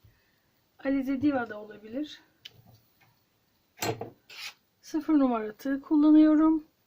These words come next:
Ve şu kenarındaki parıltılar için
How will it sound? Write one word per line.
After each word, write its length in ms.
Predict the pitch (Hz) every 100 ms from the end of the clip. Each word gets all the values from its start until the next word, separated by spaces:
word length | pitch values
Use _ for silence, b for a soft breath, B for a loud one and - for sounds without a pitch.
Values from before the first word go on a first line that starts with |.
| _ _ _ _ _ _
Ve 100 | 302
şu 120 | 294
kenarındaki 1000 | 311 339 330 269 247 233 226 254 277 311 _ _ _ _ _ _ _ _ _ _ _ _ _ -
parıltılar 600 | 311 285 - 247 226 214
için 680 | 254 254 - 302 302 302